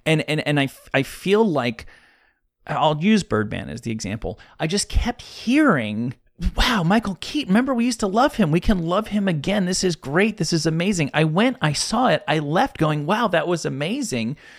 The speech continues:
And then I feel like I wake up six months or five years later and I go,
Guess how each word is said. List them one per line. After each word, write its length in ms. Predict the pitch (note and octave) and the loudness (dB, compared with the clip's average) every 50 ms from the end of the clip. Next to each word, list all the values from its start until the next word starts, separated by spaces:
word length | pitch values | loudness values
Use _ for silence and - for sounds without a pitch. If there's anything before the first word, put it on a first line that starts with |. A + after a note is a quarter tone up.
| - - - - _ _ _ _ _ _ | -20 -20 -20 -20 _ _ _ _ _ _
And 140 | - G3+ A3+ | 0 2 4
then 80 | B3+ C4 | 4 4
I 80 | C4 | 2
feel 180 | B3 - C#4+ B3+ | 0 0 0 0
like 160 | C4 B3+ - | 0 0 0
I 120 | A3+ A3 | -2 -2
wake 320 | G#3+ G3+ A3+ A3+ A3 A3 - | 0 2 2 2 2 2 0
up 180 | C#4 C4+ - | -2 -2 -2
six 400 | - - - - G#3 G#3 - - | -6 -6 -2 -2 -4 -4 -4 -6
months 540 | G3+ F#3+ F#3 G3 G#3+ A#3 A3 - - - - | -4 -2 0 0 0 -2 -2 -4 -8 -6 -4
or 120 | E3+ F3+ F3 | -2 -2 -4
five 380 | D#3+ - G3 F#3 F#3+ F#3+ F3 | -2 -2 -2 -2 -2 -2 -4
years 320 | F3+ F3+ F3+ F3+ E3+ D#3+ E3+ | -2 -2 -2 -2 -2 -2 -2
later 320 | E3+ F3+ G#3+ C#4+ - C#4 | 0 0 0 0 2 2
and 120 | G3 F3+ E3 | 4 4 2
I 20 | |
go, 240 | D3+ - F#3+ F#3 - | 0 0 -2 -4 -4